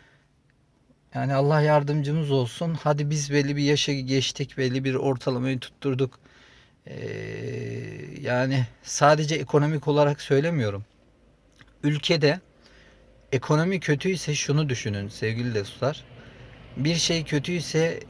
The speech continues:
diğer şeyler çok iyi değildir yani. Hepsi birbiriyle alakalı. Hukuk kötüyse ekonomi kötü oluyor, eğitim kötü oluyor, tarım kötü oluyor. Yani ülkede, e, refah arttığı zaman her şey, e,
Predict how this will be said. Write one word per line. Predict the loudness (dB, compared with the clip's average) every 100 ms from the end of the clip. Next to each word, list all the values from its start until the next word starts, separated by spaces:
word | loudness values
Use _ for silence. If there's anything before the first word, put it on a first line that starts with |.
| -4
diğer | 4 4 4
şeyler | 2 2 2 2
çok | -2 0
iyi | 0 2
değildir | 2 2 0 -2
yani. | -4 -4 -6
Hepsi | -8 -2 0 0 -2 0
birbiriyle | 2 2 0 2 0
alakalı. | 0 -2 -6 -10 -10 -16 -20 -20 -20 -18 0
Hukuk | 0 2 -2
kötüyse | 0 0 0 -2 4 6 6 2 -16 -20 -18 -6
ekonomi | 4 6 6 2
kötü | 2 0 6
oluyor, | 6 8 4 4 -2 _ 2
eğitim | 4 4 2 -2
kötü | 2 2 6
oluyor, | 6 6 4 4 2
tarım | 4 6 6 2
kötü | 4 4 6
oluyor. | 6 8 4 4 -4 -20 -20 -6
Yani | 4 4 4 2
ülkede, | 2 4 4 4 6 6 6 2 _ _ _ _ -12
e, | -2 2 4 4 6
refah | 4 4 2 4
arttığı | 4 4 4 4 8 8
zaman | 8 6 6
her | 6 4
şey, | 4 0
e, | 2 0 -2 -4 -4 -6